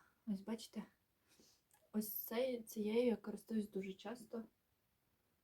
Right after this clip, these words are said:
вони у мене вже дві в запасі. Від L C F також. Ось така гарна.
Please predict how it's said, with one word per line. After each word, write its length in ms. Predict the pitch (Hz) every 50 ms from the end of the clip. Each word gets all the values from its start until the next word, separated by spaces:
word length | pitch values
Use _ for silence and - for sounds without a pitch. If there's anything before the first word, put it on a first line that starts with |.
| _ _ _ _ _ 214 196 190 190
вони 440 | 190 185 180 190 202 202 196 196 196
у 80 | 190 190
мене 280 | 190 190 190 190 190
вже 160 | 190 190 190 190
дві 380 | 185 190 190 196 196 196 190
в 100 | 190 190
запасі. 540 | - - - 196 185 - - 190 185 196 233
Від 120 | 220 -
L 280 | - - 214 220 208 208
C 220 | 208 - - -
F 240 | 190 185 196 247 285 - - - _ _ _ _ _ _ _ _ _ _ _ _ _ _ _
також. 540 | - 214 - - - 202 208 214 - - - _ _ _ _ _ _ _ _ _ _ _ _ _ _ _ _ _ _ _ _ _ _ _ _ _ _ _ _ _ _ _ _ _ _ _ _ _ _ _ _ _ _ _ _ _ _ _ _ _ _ _ _ _ _ -
Ось 120 | 220 220
така 280 | - - 214 - 220 208
гарна. 500 | 190 190 208 202 196 202 214 220 247